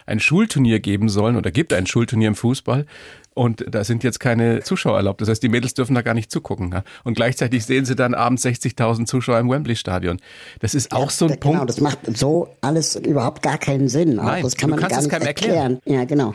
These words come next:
Speaker 1: Ich
Speaker 2: Aber,
Speaker 1: hab
Speaker 2: äh, wo, wo Sie gerade das Thema Schule ansprechen, ähm, ich finde es auch total erschreckend bei der Corona-Pandemie, wie wir die ganze Zeit die Schulöffnungen damit argumentiert bekommen, dass es, äh, für das Wohl der SchülerInnen sei.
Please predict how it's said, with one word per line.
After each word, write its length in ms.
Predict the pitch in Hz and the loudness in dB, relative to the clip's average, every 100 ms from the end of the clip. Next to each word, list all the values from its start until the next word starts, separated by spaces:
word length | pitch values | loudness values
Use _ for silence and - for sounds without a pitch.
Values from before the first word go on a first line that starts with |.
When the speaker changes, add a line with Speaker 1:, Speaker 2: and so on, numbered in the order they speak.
| - | -4
Speaker 1:
Ich 100 | - | -2
Speaker 2:
Aber, 140 | 156 139 | 0 0
Speaker 1:
hab 80 | - | 0
Speaker 2:
äh, 180 | 147 123 | 0 2
wo, 220 | 139 123 | 0 0
wo 100 | 139 | 0
Sie 100 | 127 | 0
gerade 240 | 120 127 131 | 0 0 0
das 100 | 123 | 0
Thema 300 | 139 123 110 | 0 0 2
Schule 320 | 170 196 135 | 2 2 2
ansprechen, 800 | 117 110 - 110 - 110 107 95 | -2 -4 -2 -4 0 -2 0 0
ähm, 340 | 131 110 107 110 - - - | 0 2 0 -2 -10 -16 -4
ich 140 | - | -2
finde 180 | - 127 | 0 0
es 80 | 104 | 0
auch 300 | - 123 135 | 0 0 0
total 420 | 143 123 123 123 | -4 -2 0 0
erschreckend 920 | 120 120 120 - 131 127 143 139 135 - | 0 -2 -2 -2 -2 0 2 2 0 -4
bei 160 | 113 113 | -2 0
der 140 | 117 | 0
Corona-Pandemie, 960 | - 113 123 127 135 123 123 127 123 113 | 0 0 2 0 0 2 2 4 2 2
wie 420 | 113 120 117 117 - - - _ | 2 4 4 2 -2 -12 -20 _
wir 200 | 131 131 | 0 2
die 80 | 131 | 2
ganze 340 | - 139 151 | 0 0 0
Zeit 380 | - 131 131 131 | -2 -2 -2 -2
die 80 | 127 | -4
Schulöffnungen 920 | - 170 196 131 120 - 139 139 123 | 2 2 2 0 0 0 2 2 2
damit 360 | 123 139 139 | 2 2 0
argumentiert 800 | 123 120 123 117 - 165 165 - | -2 0 0 0 2 0 0 -4
bekommen, 540 | 151 131 139 139 135 135 - - - - | -4 0 0 2 2 -2 -14 -18 -20 -8
dass 300 | 120 120 - | -4 -2 -2
es, 180 | 123 135 | -2 0
äh, 120 | 120 | -2
für 140 | - | -2
das 180 | 117 113 | -2 0
Wohl 140 | 131 127 | 0 2
der 120 | 113 | 2
SchülerInnen 680 | - 190 180 117 113 113 107 | 2 2 2 2 0 0 0
sei. 460 | 110 98 117 160 | 0 0 2 0